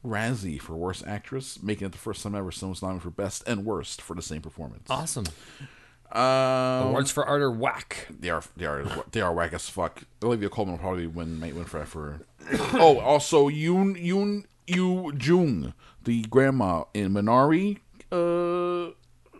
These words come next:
Speaker 1: who's like the Meryl Streep of South Korea, and it's her first, like, American release. She got nominated, so
Speaker 2: Yeah.
Speaker 1: actually she may win. Um,
Speaker 2: I mean, if she's as good as she's supposed to have been in South <coughs> Korea, then yeah.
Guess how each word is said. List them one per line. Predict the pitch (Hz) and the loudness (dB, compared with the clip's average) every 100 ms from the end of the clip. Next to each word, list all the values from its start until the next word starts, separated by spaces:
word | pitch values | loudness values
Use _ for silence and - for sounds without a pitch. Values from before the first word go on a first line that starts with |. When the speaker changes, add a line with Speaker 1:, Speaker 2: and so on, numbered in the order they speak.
| - | -2
Speaker 1:
who's | 147 135 | 0 0
like | 139 | -2
the | 143 | -4
Meryl | 151 160 | -2 -2
Streep | 139 - 151 | -2 -2 -2
of | 151 127 - | -2 -4 -12
South | - 143 139 | -2 -2 -2
Korea, | - 151 160 175 113 | -6 0 2 2 2
and | 120 117 | 0 0
it's | 107 | -2
her | 117 | -4
first, | - 127 127 - | 0 -2 -2 -2
like, | 120 | -4
American | 110 127 143 139 147 | -2 -4 -4 -6 -6
release. | 151 165 170 - - - - | -6 -6 -8 -10 -20 -20 -18
She | - 123 | -8 -6
got | 87 58 | -6 -8
nominated, | 69 60 64 64 - | -10 -12 -14 -16 -12
so | - | -4
Speaker 2:
Yeah. | - | -4
Speaker 1:
actually | 101 92 | -4 -10
she | 80 82 | -12 -12
may | 69 | -14
win. | 69 50 - - - - - - - - - - | -14 -16 -18 -20 -20 -20 -20 -20 -20 -20 -20 -10
Um, | - 113 113 104 101 | -2 2 2 2 2
Speaker 2:
I | 107 | 2
mean, | 135 | 2
if | 131 | 0
she's | - 160 147 | -2 -2 -2
as | 139 | -4
good | 104 147 | 2 2
as | 151 - | 2 -2
she's | 147 135 | 0 2
supposed | - - - - - 127 139 143 - | 2 4 4 4 2 2 0 0 0
to | 151 | 0
have | 139 110 - | 0 -2 0
been | 135 | 2
in | 135 131 | 2 4
South | - 143 | 6 6
<coughs> | - | 4
Korea, | - 151 156 151 | 4 4 4 2
then | 120 113 107 | 2 -2 -2
yeah. | 104 127 147 | -4 -4 -6